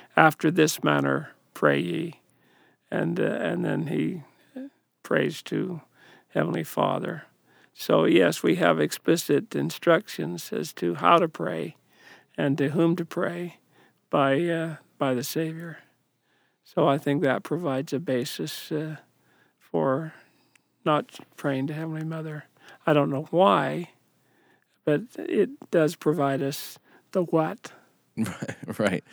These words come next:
Speaker 2: So a-, as, as the song, "Oh My Father," alludes, there's been kind of this longing in the undercurrents of Mormon thought for a connection to this feminine divine.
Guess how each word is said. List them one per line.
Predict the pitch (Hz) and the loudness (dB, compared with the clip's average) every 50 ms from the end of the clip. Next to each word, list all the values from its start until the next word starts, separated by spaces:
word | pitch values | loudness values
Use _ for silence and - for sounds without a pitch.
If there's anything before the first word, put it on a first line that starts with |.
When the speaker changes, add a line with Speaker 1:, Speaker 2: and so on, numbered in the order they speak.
| - - - - - - - - _ - | -20 -18 -18 -16 -16 -18 -18 -12 _ 4
Speaker 2:
So | 151 151 - - - | 6 6 6 4 0
a-, | - 110 113 - | -4 -4 0 4
as, | 160 170 175 160 151 - | 4 4 4 4 2 2
as | - 160 160 165 | 4 4 4 4
the | 165 160 | 2 0
song, | - - 156 147 139 139 135 127 - - | 0 2 4 4 4 4 4 2 0 0
"Oh | - 131 127 | 2 4 6
My | 120 117 117 | 6 6 4
Father," | 117 - 120 117 117 113 110 104 | 2 2 2 2 4 4 4 4
alludes, | 104 104 104 107 101 - | 6 6 4 4 4 4
there's | 113 110 104 101 | 4 2 2 2
been | - 127 120 113 - - - | 2 2 2 2 0 -4 -2
kind | - 156 160 185 | 0 2 4 4
of | 175 156 | 4 6
this | 131 110 101 - - | 6 6 4 4 2
longing | 101 95 92 95 101 110 113 110 104 95 87 87 87 - - _ _ _ _ - - - _ _ - | 0 2 4 4 6 6 6 6 4 4 2 0 -4 -6 -10 _ _ _ _ -20 -20 -20 _ _ -2
in | 104 104 | 0 2
the | 104 98 80 | 2 2 4
undercurrents | 92 101 107 107 104 - - - 107 98 92 90 - - | 4 4 6 4 4 2 2 0 2 2 2 2 0 -2
of | 87 90 | -2 0
Mormon | 92 98 98 98 95 90 | 2 4 4 4 4 0
thought | - - 98 92 87 - | 2 6 6 6 6 6
for | - - 98 87 | 2 0 0 0
a | |
connection | - - - 98 92 95 92 - - - 98 87 80 | 0 -2 -2 0 2 2 2 2 0 -2 -2 -2 -4
to | - - 90 | -2 -4 -2
this | 85 87 80 - | -2 -2 -2 -4
feminine | - - - 95 92 92 90 90 87 87 85 | -4 -2 -2 0 0 0 0 -2 -2 -2 -4
divine. | 80 101 87 82 85 82 82 80 76 69 67 - | -4 -4 -6 -4 -4 -4 -4 -4 -6 -8 -12 -16